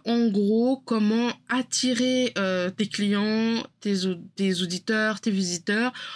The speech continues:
en étant sympathique et utile. Au lieu de pousser les gens à vraiment acheter, l'inbound marketing consiste, lui, à créer du contenu intéressant et utile pour attirer naturellement les gens vers ton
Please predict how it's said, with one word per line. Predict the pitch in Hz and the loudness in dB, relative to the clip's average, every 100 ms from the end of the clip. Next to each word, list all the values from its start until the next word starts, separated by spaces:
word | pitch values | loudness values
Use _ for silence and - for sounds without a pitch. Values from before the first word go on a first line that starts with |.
| - - | -14 -6
en | 247 262 | -2 0
étant | 226 214 233 247 262 - | 0 0 0 0 0 -2
sympathique | - - 240 214 - 226 - - | -4 -2 0 -2 -2 -4 -4 -10
et | - | -4
utile. | 208 196 - 160 - _ - - - | -2 -2 -2 -2 -6 _ -20 -18 -12
Au | - 240 | -2 2
lieu | 269 302 | 4 2
de | 233 | 0
pousser | 202 226 - | 0 0 2
les | 226 226 | 2 2
gens | 202 233 233 - | 2 2 0 0
à | 202 202 | 0 0
vraiment | 190 190 196 196 202 - - | -2 0 2 4 2 -2 -6
acheter, | 180 175 - 233 247 - - - | -4 -2 0 0 -2 -6 -12 -2
l'inbound | 220 254 254 262 | 2 2 4 4
marketing | 233 202 202 - 262 262 | 2 0 -4 0 2 2
consiste, | 226 196 233 233 - | 0 -2 0 -2 0
lui, | 214 254 - | 0 0 0
à | 190 | -6
créer | 190 240 208 | -4 -2 0
du | 190 | -2
contenu | 196 180 196 185 _ | -2 0 0 -2 _
intéressant | 208 202 196 180 - 233 247 269 254 - | -4 -2 -2 -2 -2 0 0 0 -2 -4
et | 202 | -2
utile | 185 - 240 262 - - - - | -2 -2 0 0 -4 -14 -16 -4
pour | 269 240 | -2 0
attirer | 220 196 185 226 - | -2 -2 0 -2 0
naturellement | 214 208 208 180 175 190 214 - | 0 0 0 -2 0 0 0 -2
les | 180 170 | -2 0
gens | 165 175 196 - | 0 -2 -4 -6
vers | 175 190 196 | -4 -4 -4
ton | - 202 | -6 -4